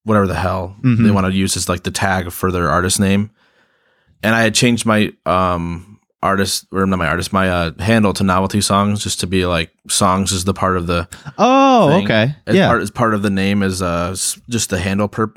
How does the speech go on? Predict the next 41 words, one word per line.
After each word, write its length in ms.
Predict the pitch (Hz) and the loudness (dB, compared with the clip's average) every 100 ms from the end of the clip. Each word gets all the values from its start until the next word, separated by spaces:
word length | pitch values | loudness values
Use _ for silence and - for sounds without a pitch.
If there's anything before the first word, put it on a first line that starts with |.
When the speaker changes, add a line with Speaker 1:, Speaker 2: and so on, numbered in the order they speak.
| - | -6
Speaker 1:
purpose 240 | 107 107 | -4 -4
of 80 | 98 | -6
the 80 | 92 | -6
handle. 480 | 92 98 107 113 - | -6 -2 -2 -4 0
Speaker 2:
Yeah. 240 | 151 123 87 _ _ _ _ _ - | 2 2 0 _ _ _ _ _ -4
Speaker 1:
Um, 400 | 104 101 98 98 | 0 0 -2 -6
but 640 | 98 120 110 101 - - - _ _ _ _ _ _ _ | -2 2 2 0 -4 -12 -14 _ _ _ _ _ _ _
when 180 | 117 117 | -4 -4
it 60 | |
came 220 | 107 123 117 | 0 -2 0
time 200 | 113 110 | 0 2
to, 80 | |
like, 140 | 98 98 | 0 0
actually 400 | 85 101 - 90 | -4 -4 -6 -4
ch-, 220 | - - _ | -6 -8 _
change 360 | - 107 104 98 | -6 -2 0 0
the 100 | 98 | -2
name 300 | 90 90 92 | -4 -4 -4
and, 60 | 90 | -4
like, 160 | 90 - | -6 -8
put 120 | - - | -6 -4
something 260 | 98 92 | -2 -2
out, 400 | 90 104 98 87 _ _ _ _ _ _ | 0 2 2 0 _ _ _ _ _ _
there 80 | 131 | 0
were 60 | 123 | 2
so 260 | - 131 | 2 2
many 160 | 131 120 | 4 2
bands 460 | 110 107 107 107 | 2 2 4 2
on, 240 | 104 98 98 | 2 0 0
like, 160 | 95 - | -2 -2
all 140 | 95 | -2
these 100 | 95 | -2
platforms 520 | - 98 73 101 92 | 0 -2 0 -4 -6
already 240 | 92 98 98 | -2 -2 0
named 220 | 92 90 | -4 -4
Novelty, 500 | 95 92 95 101 92 | -2 -2 -2 -4 -4
a 120 | 90 | -4
variation 520 | 87 90 90 87 - 98 | -6 -4 -2 -2 -2 -4
of 140 | 95 | 0
it. 180 | 98 - _ | -2 -4 _
Speaker 2:
Yeah. 380 | 120 101 92 87 | 2 4 2 0